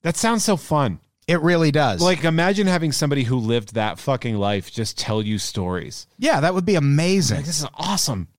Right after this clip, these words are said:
Speaker 2: And again, with him, like, you kinda gotta parse out what's true and what's not.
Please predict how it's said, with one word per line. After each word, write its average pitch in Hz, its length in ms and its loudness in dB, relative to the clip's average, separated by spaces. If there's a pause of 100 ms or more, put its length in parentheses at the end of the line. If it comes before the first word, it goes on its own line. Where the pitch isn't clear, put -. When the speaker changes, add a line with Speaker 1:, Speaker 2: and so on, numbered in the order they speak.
Speaker 2:
And 214 100 2
again, 269 300 2
with 185 160 2
him, 233 380 2
like, 147 240 2
you 139 100 0
kinda 226 280 0
gotta 190 180 2
parse 151 320 0
out 135 160 0
what's 135 200 0
true 160 280 2
and 135 100 2
what's 135 220 0
not. 151 320 0